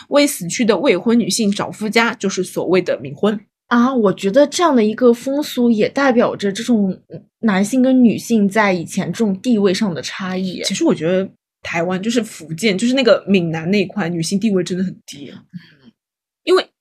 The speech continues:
Speaker 1: 因为我经常看那个就是台湾的那种综艺节目，然后台湾的媳妇啊，就是那种地位低到不行，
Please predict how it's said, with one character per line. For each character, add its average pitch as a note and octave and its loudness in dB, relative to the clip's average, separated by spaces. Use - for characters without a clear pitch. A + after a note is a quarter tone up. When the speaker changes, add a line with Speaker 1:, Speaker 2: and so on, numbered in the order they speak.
Speaker 1:
因 F#4+ 4
为 G4+ 6
我 A#3+ 8
经 B3+ 2
常 G3+ 0
看 B3+ 0
那 A#3+ 2
个 G#3 2
就 G#3 -2
是 F3+ -2
台 - -2
湾 F3 2
的 A3 0
那 G#3+ 0
种 F#3+ 2
综 F#3+ 0
艺 F#3+ 2
节 D#3+ -8
目， D#3 -12
然 G3+ -2
后 A#3+ 2
台 A#3+ -2
湾 F3 -2
的 G3+ 0
媳 - -4
妇 F#3 -10
啊， - -10
就 - -16
是 A#3+ 0
那 B3 4
种 F3 -2
地 B3 2
位 G3+ 4
低 G3 -4
到 F#3 -4
不 F3 -10
行， - -12